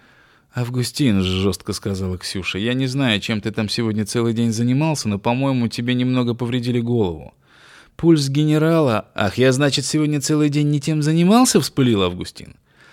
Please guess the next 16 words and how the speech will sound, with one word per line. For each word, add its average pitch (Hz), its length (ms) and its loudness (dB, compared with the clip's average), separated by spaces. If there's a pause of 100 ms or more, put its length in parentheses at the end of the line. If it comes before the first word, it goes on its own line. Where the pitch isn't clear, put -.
(180)
«А 117 140 0
сама 185 380 4
тут, 185 220 0
понимаешь, 185 560 2
в 107 40 -4
вечернем 175 580 2
платье 175 360 0
губы 170 260 4
лоснятся 170 460 4
от 156 80 0
какой-то 160 360 2
вкуснятины, 165 640 -2
да 160 80 2
еще 165 280 2
с - 120 -2
Вороновым. 113 760 6